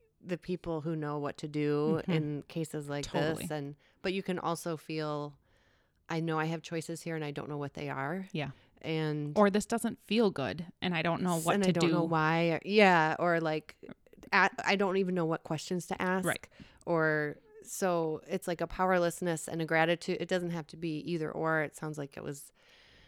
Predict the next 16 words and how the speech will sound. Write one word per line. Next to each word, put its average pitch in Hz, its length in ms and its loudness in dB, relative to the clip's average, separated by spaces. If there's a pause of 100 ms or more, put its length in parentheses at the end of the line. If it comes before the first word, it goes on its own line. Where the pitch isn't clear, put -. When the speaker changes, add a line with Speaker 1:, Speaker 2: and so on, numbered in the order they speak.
(220)
Speaker 1:
and 165 340 -2 (1120)
all 180 180 4
things 175 280 -2
at 160 120 0
once, 160 600 -2 (180)
but 170 160 0
that 156 400 2
mother 175 340 2
instinct 156 640 -2
wanting 170 420 2
to 170 80 -6
take 175 280 -2
over 202 600 8 (300)
and 196 120 -2
sort 190 240 2
of 180 280 2